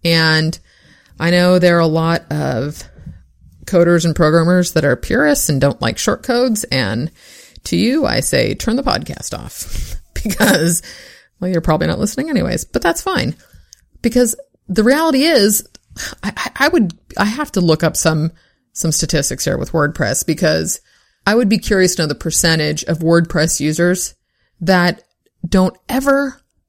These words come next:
want to learn code, no code programming. It's not what they are. It's not who they are. It's not what their business is about, right? So these are, short codes are for us, <laughs> for, for the people that want to market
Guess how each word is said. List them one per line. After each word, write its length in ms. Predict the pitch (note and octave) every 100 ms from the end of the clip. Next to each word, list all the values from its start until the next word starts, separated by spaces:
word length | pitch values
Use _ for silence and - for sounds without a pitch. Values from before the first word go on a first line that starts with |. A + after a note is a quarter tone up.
| _
want 380 | E3 D#3+ F#3+ A3
to 80 | -
learn 280 | G#3+ A3 A3
code, 460 | A3+ G#3+ G#3+ G3+ -
no 240 | F3 F#3
code 400 | F3+ F3+ F3+ F3
programming. 600 | - F3 F3 F3 E3+ F3+ - - - -
It's 180 | D3+ -
not 200 | F3+ F#3+
what 120 | G#3+
they 120 | G#3
are. 420 | F#3 E3+ F3 F3+ - _ _ -
It's 140 | -
not 160 | C3+ D#3
who 160 | B3+
they 120 | A#3+
are. 120 | A#3 A3
It's 160 | G#3+
not 120 | D#3
what 100 | C3
their 80 | C#3+
business 360 | C#3+ C#3+ C#3+ C#3
is 80 | D#3
about, 500 | E3+ B3+ A#3 A#3+ C4 _ _ _ -
right? 320 | - A3 A#3 _ _ _ _ - -
So 240 | - A3+
these 240 | G3 B3 D4
are, 80 | C4 G#3 -
short 260 | - C#4+ -
codes 180 | D#4 C#4+
are 60 |
for 200 | - -
us, 440 | A3+ - - - - - -
<laughs> 60 | _
for, 240 | - G#3
for 300 | F#3 - -
the 80 | E3+
people 200 | A#3+ C4
that 80 | B3
want 120 | A3+
to 40 | F#3
market 520 | F#3 G#3+ E3 D#3+